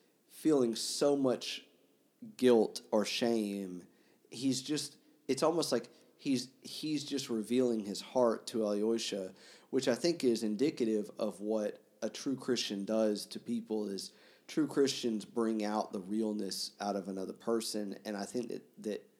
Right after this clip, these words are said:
people that are, um, a-, a-, a-, averse to being real w-,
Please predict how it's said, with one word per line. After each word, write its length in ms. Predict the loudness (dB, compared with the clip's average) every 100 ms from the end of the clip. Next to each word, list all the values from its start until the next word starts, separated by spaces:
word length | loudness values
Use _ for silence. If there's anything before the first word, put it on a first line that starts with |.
| _
people 500 | -12 -10 -4 0 0
that 220 | 0 -2 -2
are, 400 | -2 -2 -2 -4 -10 -20 -20 -20 _ -12
um, 420 | -6 -6 -6 -12 -16 _ _ _ _ _ _ _ _ _ _
a-, 160 | -8 -8 -6
a-, 100 | -6 -6 _
a-, 240 | 0 0 -4 0
averse 720 | 0 4 4 4 2 -2 -4 -8 -6
to 140 | -4
being 360 | 0 0 0 -2
real 520 | 0 4 4 2 -6 -20 _ _
w-, 180 | -14 -14